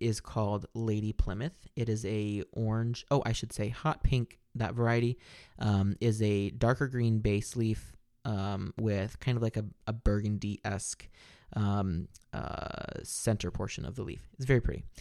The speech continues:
Uh, v-, works very, very well in late summer and fall, uh, with kind of that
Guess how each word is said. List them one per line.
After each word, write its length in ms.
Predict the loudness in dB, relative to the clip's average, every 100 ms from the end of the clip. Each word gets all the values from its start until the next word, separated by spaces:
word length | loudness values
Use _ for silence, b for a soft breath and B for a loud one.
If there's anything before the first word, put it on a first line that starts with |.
| B B B
Uh, 280 | 0 2 2
v-, 180 | 2 0
works 420 | 2 4 4 2
very, 400 | -8 2 4 6
very 280 | 4 2 0
well 460 | 0 0 0 -2 -6 -4
in 460 | 0 2 2 0 -4
late 320 | -4 -2 -2 -4
summer 380 | -4 -2 -4 -4
and 160 | -6
fall, 440 | -6 -6 -4 -4 -6 _ -6
uh, 200 | -4 -2
with 300 | -2 -4 -4
kind 180 | -4 -2
of 80 | -2
that 240 | -4 -6